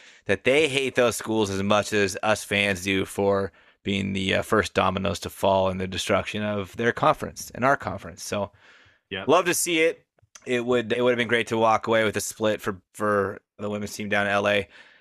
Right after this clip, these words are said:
Speaker 1: I had predicted a split, I think, last week that we would be able to take one of those games, but man, I was, I was really, really bullish on that,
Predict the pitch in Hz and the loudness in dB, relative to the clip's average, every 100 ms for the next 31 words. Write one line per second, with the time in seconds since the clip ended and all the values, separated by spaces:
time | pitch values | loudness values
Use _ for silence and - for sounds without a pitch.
0 | _ _ - 123 120 120 120 113 107 104 | _ _ 0 4 4 4 2 2 0 -6
1 | _ - 101 151 233 226 - - 220 214 | _ -6 -2 0 0 0 -2 0 0 0
2 | - 180 - 214 208 190 185 - 208 220 | -4 -4 0 0 2 0 0 0 -2 -4
3 | - _ _ - 107 107 104 107 101 - | -10 _ _ -4 -2 2 2 0 -2 -8
4 | 113 110 107 104 104 107 123 117 98 107 | -4 -2 2 4 4 2 0 -2 -2 -4
5 | 113 113 107 101 113 113 113 104 - 101 | -2 0 0 0 -2 -2 -6 -8 -6 -2
6 | 101 - _ _ _ - 101 98 98 101 | -2 -4 _ _ _ -8 -4 -2 -2 -4
7 | 95 - - _ - _ _ _ - - | -6 -8 -16 _ -20 _ _ _ -20 -20
8 | _ _ _ - 143 147 135 156 175 165 | _ _ _ 0 2 2 2 4 6 6
9 | 156 139 139 131 123 117 110 - - _ | 4 4 4 4 2 0 -2 -10 -20 _
10 | _ 123 120 107 - 104 98 98 98 _ | _ 4 6 4 2 2 2 -2 -8 _
11 | 104 95 | 2 2